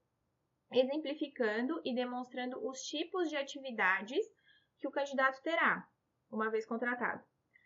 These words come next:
Então, essa seção capta, eh, o interesse, revisando as funções e ações que irão ser tomadas dentro do cargo.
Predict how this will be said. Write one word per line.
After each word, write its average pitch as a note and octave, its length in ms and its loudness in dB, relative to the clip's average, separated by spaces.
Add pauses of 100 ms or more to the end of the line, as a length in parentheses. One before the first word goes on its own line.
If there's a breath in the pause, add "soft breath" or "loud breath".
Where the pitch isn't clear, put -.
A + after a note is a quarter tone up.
(100)
Então, B3 160 0
essa D#4 220 -2
seção D#4 440 -6
capta, - 420 0
eh, A#3+ 540 -2
o A#3+ 100 -2
interesse, B3 680 -2 (420)
revisando C#4 460 -2
as D4 140 -4
funções D4+ 520 -2
e F4 60 -6
ações C#4+ 720 -2
que D4+ 120 -4
irão C4+ 180 0
ser D4 240 -2
tomadas C#4 560 2
dentro D4 280 -8
do E4 120 0
cargo. - 340 -6